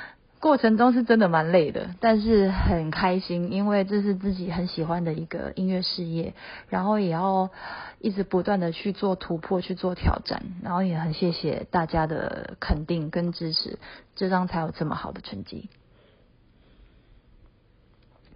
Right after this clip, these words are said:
这张，呃，主文的意思呢，就是做自己，be yourself，对，所以呢，如果大家有看到那个专辑的封底，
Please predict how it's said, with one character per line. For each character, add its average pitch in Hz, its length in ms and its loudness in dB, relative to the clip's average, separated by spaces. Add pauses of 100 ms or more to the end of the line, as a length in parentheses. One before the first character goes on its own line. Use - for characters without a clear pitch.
(440)
这 285 140 2
张， 294 280 2 (400)
呃， 214 280 4
主 202 260 -2
文 254 200 4
的 226 160 4
意 262 160 2
思 202 160 -4
呢， 185 160 0
就 233 160 2
是 226 100 -2
做 208 220 0
自 185 160 -2
己， - 240 -10 (200)
be 196 100 0
yourself， 180 560 2 (280)
对， - 240 2 (220)
所 - 180 -2
以 240 100 6
呢， 175 480 2
如 214 140 2
果 208 180 2
大 208 120 4
家 202 100 4
有 180 140 2
看 185 280 -2
到 180 140 4
那 170 160 -2
个 - 380 -4 (480)
专 202 260 4
辑 165 180 -8
的 - 380 -6 (400)
封 247 280 6
底， - 300 -2